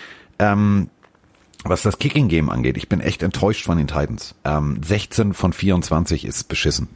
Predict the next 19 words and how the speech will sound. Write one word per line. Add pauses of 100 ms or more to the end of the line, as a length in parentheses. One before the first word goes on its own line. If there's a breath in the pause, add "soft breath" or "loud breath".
Da
wären
mehr
Siege
drin
gewesen. (460 loud breath)
Viele
Punkte
liegen
gelassen,
ähm,
und
jetzt
kommen
die
Cleveland
Browns.
Und
dagegen,